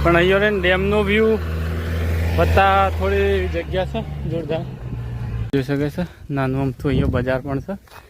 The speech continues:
સામે પાણીની ટાંકી જોરદાર છે, જો ગાઈસ. બાકી અહીંયાથી રસ્તો છે. મંદિર તરફ જવાનું. અહીંયા મસ્ત મજાનું માતાજીનું, અ, નાની એવી બેઠક છે.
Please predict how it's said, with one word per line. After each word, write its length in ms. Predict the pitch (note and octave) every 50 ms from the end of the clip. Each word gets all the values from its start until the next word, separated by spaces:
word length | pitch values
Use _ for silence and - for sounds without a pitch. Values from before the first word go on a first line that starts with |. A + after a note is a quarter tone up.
| - - -
સામે 200 | D3 A3+ A#3+ D3
પાણીની 440 | C3+ D3 C#3 C#3 C#3+ D3 D3 C#3+ C#3+
ટાંકી 320 | - C#3+ C#3 C3+ - D3
જોરદાર 340 | C3+ C#3 C3 C3 C3 C3 C3
છે, 100 | C3 C3
જો 180 | B2+ C3 C3 B2+
ગાઈસ. 220 | B2 B2 B2 A#2 - - - - - _ _ - - -
બાકી 280 | C3+ B2+ - - C#3+
અહીંયાથી 360 | C3+ C3+ C3 C3+ C3+ - -
રસ્તો 340 | C#3 C#3 B2 - - D#3 C#3+
છે. 300 | C3+ F3+ F#3+ - - _ _ _ _ _ _ _ _ _ _ _ _ - D3
મંદિર 240 | C#3+ D3 C#3+ D3
તરફ 260 | C#3+ - D3+ D3+ D3+ D3
જવાનું. 420 | C#3+ D3+ E3 E3+ E3+ F3+ F#3+ F3+ D#3+ F3+ F#3+
અહીંયા 360 | D3 C#3+ C#3 C#3 C#3 C#3 C#3
મસ્ત 300 | C3+ C#3 C3+ - - -
મજાનું 460 | D3 D3 D3 C3+ D3+ D3+ D3 D#3+ D#3+ - - -
માતાજીનું, 580 | C#3+ C3+ B2+ C3+ C#3 C3+ C#3 C#3+ C#3+ C#3+ D3 C#3 - _ _ - _ _ _ _ _ -
અ, 120 | C#3+ C3
નાની 280 | C3+ C#3 C#3+ C#3 C3+ C#3+
એવી 180 | D3 C#3 C3+ C#3+
બેઠક 340 | D3+ D3 C3 - - C3
છે. 260 | B2 - - - F3